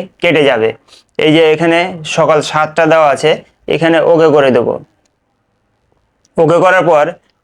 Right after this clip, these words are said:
এই যে রিপিট লেখা আছে, এই রিপিটের ওপরে ক্লিক দিলে এখানে দেখেন অনেকগুলো অপশন আছে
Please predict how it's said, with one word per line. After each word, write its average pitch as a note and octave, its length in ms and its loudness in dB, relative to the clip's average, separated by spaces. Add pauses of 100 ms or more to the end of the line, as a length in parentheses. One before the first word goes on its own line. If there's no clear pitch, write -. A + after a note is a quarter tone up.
(120)
এই D#3 100 2
যে D#3+ 100 2 (320)
রিপিট F3+ 260 0 (100)
লেখা F3 260 0
আছে, C#3+ 160 -2 (440)
এই D#3+ 180 0
রিপিটের E3+ 380 0
ওপরে E3+ 260 0
ক্লিক F3 200 2 (100)
দিলে D3 200 2 (1200)
এখানে E3 280 0
দেখেন D#3 180 0 (140)
অনেকগুলো E3+ 380 2 (120)
অপশন D3+ 240 -2 (100)
আছে A#2 180 -8